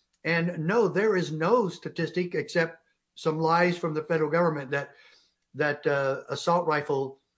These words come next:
uh, uses in crime diminished during the assault rifle ban. They've never been used in the commission of crime. They've all, they've always been maybe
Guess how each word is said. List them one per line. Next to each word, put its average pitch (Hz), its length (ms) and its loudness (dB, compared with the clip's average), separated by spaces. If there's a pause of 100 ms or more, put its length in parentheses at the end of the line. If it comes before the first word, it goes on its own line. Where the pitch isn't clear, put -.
(220)
uh, 135 280 -2
uses 160 420 0
in 131 380 -8
crime 156 560 0 (260)
diminished 147 500 0
during 147 240 2
the 139 80 -4
assault 156 360 0
rifle 127 260 -4
ban. 123 240 -2 (260)
They've 214 300 4
never 240 460 4
been 180 220 4
used 160 440 0
in 156 160 0
the 151 80 -2
commission 147 460 -4
of 131 80 -8
crime. 143 240 -2
They've 156 260 0
all, 240 420 6 (220)
they've 220 300 4
always 247 420 2
been 170 300 2
maybe 180 480 0